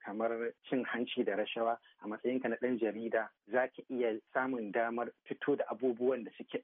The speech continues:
ɓoye. Na ɗaya kenan. Sannan akwai kuma wani fanni da nake da sha'awa da shi sosai, kamar abin da ya shafi development for communication, wanda shi ma a nan duk suna, yana cikin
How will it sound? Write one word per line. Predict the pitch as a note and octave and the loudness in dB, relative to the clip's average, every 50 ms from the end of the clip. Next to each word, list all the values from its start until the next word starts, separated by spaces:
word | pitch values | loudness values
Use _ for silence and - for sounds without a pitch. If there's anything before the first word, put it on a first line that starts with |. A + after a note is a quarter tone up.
| - - | -4 -4
ɓoye. | F#2+ F#2+ F#2+ G2 G#2+ G#2 - - _ _ _ - | -2 0 0 2 2 0 0 -4 _ _ _ -4
Na | A#2 B2 | -2 0
ɗaya | B2 C3 B2 B2+ - - | 2 4 2 2 2 -2
kenan. | - A2+ F#2+ F2+ F#2 F2 - - _ _ | -8 -6 -6 -6 -6 -8 -10 -16 _ _
Sannan | - G#2+ B2 C3+ C#3 B2+ A2+ | -4 0 2 2 2 2 0
akwai | - - - B2+ B2+ B2+ B2+ C3 C3 - _ _ _ | -2 0 0 2 4 4 4 4 2 0 _ _ _
kuma | - - C3+ C3 C3+ C3 B2+ | -2 0 2 4 4 4 4
wani | C3+ C#3 C3+ C3 | 2 2 0 -2
fanni | - - C#3+ C#3+ C#3+ C3 A#2 | -4 -2 0 2 4 4 2
da | G#2 G#2+ G#2+ | 2 2 0
nake | A#2+ B2 - - - A#2 G2+ | 0 0 -2 -2 0 0 2
da | G#2 G2 | 0 0
sha'awa | - - - - A#2+ A#2 A2+ | -2 -2 0 2 2 2 2
da | G#2 - | 0 -4
shi | - - A2+ | -10 -10 -12
sosai, | - - - - A#2+ A2+ | -14 -14 -10 -6 -6 -6
kamar | - A2 A2+ A2+ A2 | -4 -2 -2 0 0
abin | A2 B2 B2 A2+ | 0 0 2 2
da | A2 | 2
ya | A2+ A2 | 2 0
shafi | - - G#2 F#2+ - - - A2+ G#2+ G#2 G#2+ G#2+ G#2+ G#2+ - _ - G#2+ | 0 -2 -2 -2 -2 -2 0 2 2 4 4 2 2 0 -2 _ -4 -4
development | G#2+ - - G#2+ - - A#2 A2+ A2+ - | -2 0 0 0 0 0 0 -2 0 0
for | A2+ G2+ | 0 -2
communication, | - - F2+ F#2 F#2 F2+ F2+ - - - A#2 A#2+ - A#2 A2+ - _ _ _ _ | -2 -2 -6 -4 -4 -4 -6 -4 0 0 0 0 0 -4 -10 -12 _ _ _ _
wanda | A2+ A#2 B2 A2+ A2 G#2 F2+ - _ _ _ - - - | -2 0 2 2 2 0 -2 -4 _ _ _ -18 -4 0
shi | B2+ A#2+ | 2 2
ma | B2 C3 - - | 4 2 2 0
a | - A#2 | 0 0
nan | A2+ G#2+ F#2+ | 0 0 0
duk | - A#2 - - - | 0 0 -2 -2 -2
suna, | - C3 B2 A2+ G2+ F#2+ F#2 F2+ F2+ - - - | 0 0 2 2 0 0 -2 -4 -6 -8 -2 2
yana | A#2 B2 A#2+ A2 - - | 2 2 2 0 -8 -12
cikin | A2 - - - A#2+ A#2 A2+ A2+ A#2 A#2 A2+ A2+ A2 A2 A2+ | -16 -14 -8 -6 -4 -2 0 0 0 2 2 2 2 0 0